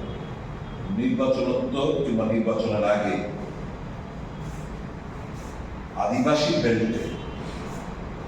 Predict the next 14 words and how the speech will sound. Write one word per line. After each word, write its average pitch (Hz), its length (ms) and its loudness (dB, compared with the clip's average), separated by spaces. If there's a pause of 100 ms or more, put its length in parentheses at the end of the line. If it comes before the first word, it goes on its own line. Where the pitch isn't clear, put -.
পার্টির 175 540 4
নামে - 460 4 (1400)
কোনো 165 160 2
সংঘর্ষ - 580 4
হয়েছে, - 460 4 (1600)
এটা 113 180 -2
আগে 107 160 0 (100)
কখনোই - 440 0
ছিল 113 260 2
না। - 260 0 (2000)
এটা 151 560 6 (960)
বিজেপি 143 540 6
আসার 131 640 6
পর - 500 6